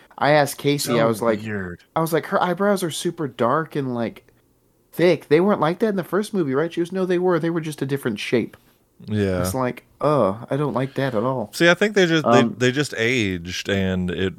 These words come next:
Speaker 3: really changed the way they looked most of the time. So
Speaker 2: They should have used some more C G I. <laughs>
Speaker 1: But,
Speaker 2: Take
Speaker 1: I
Speaker 2: some
Speaker 1: mean,
Speaker 2: of the C G I out of, uh, Marvel and put
Speaker 3: Yeah.
Speaker 2: it into these other projects.
Speaker 3: We need that Mandalorian deep fake money.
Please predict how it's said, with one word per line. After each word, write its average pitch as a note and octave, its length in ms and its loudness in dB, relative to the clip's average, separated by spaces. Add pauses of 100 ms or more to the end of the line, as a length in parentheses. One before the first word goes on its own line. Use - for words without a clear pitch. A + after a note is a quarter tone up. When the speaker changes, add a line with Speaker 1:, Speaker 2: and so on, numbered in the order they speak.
(120)
Speaker 3:
really G#2 440 0
changed G2 500 -2
the F#2 80 -2
way F2+ 180 0
they F2 160 -2
looked F2 380 -2
most D#2 240 -6
of D#2 80 -6
the - 60 -14
time. - 380 -12 (520)
So E2+ 160 -4
Speaker 2:
They - 60 0
should B2+ 200 2
have A#2 100 2
used A2+ 260 2
some G#2+ 140 2
more G2+ 200 4
C G#2+ 200 0
G G2 240 2
I. F2+ 340 4
<laughs> - 300 -10 (360)
Speaker 1:
But, C3+ 80 4
Speaker 2:
Take C3 180 8
Speaker 1:
I D#3 40 6
Speaker 2:
some D3+ 100 10
Speaker 1:
mean, C#3 60 8
Speaker 2:
of C#3 60 6
the C#3 80 8
C C#3 200 4
G C3+ 220 8 (180)
I - 0 -
out A#2+ 400 12
of, G#2+ 260 6
uh, G2 320 6
Marvel F#2+ 720 4
and G2 380 0
put A2+ 220 6
Speaker 3:
Yeah. A2+ 60 8
Speaker 2:
it G#2+ 80 6
into G#2+ 400 4
these G2+ 240 0
other F#2 520 4
projects. G#2+ 640 4
Speaker 3:
We A2+ 80 2
need C3 180 4
that G#2 180 6
Mandalorian G#2 840 4
deep A2+ 280 0
fake E2+ 340 0
money. D#2+ 360 -2